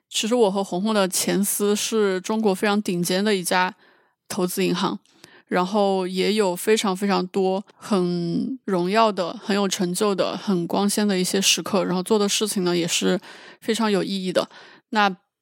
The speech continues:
原本在这样的背景下，可能大家并不会想着真的要从一个能够学习、能够提升，并且也在波澜壮阔的行业里面去有更多建树。但确实之前播客也提到很多次，现在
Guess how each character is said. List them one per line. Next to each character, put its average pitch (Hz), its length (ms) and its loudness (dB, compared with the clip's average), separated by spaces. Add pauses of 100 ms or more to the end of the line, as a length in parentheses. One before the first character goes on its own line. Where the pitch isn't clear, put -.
(140)
原 196 240 -2
本 233 160 2
在 208 140 0
这 190 100 -2
样 214 80 2
的 185 80 -2
背 196 160 2
景 180 140 -4
下， 185 260 2
可 185 140 -4
能 175 100 2
大 190 120 2
家 190 120 0
并 196 220 -2
不 190 80 -2
会 196 120 2
想 190 260 -2
着 - 240 0
真 196 200 0
的 202 60 2
要 190 160 2
从 170 360 0 (380)
一 208 120 -4
个 190 220 2
能 180 140 -2
够 196 140 0
学 185 240 0
习、 185 220 0
能 180 140 0
够 185 100 0
提 175 240 -2
升， 196 240 2
并 202 140 0
且 180 240 -2
也 180 200 -2
在 190 360 2 (840)
波 226 140 0
澜 202 160 2
壮 202 180 -2
阔 190 160 -2
的 185 100 2
行 175 200 -2
业 190 140 2
里 180 120 0
面 147 380 -2 (140)
去 170 640 0 (300)
有 180 120 0
更 214 160 2
多 202 100 0
建 202 280 2
树。 - 240 -2 (260)
但 233 160 -2
确 247 160 4
实 180 320 0
之 - 220 0
前 180 260 -2
播 196 140 -2
客 220 100 -2
也 196 80 2
提 185 140 -2
到 180 100 2
很 190 120 -2
多 175 120 0
次， - 260 -4
现 185 220 0
在 185 300 2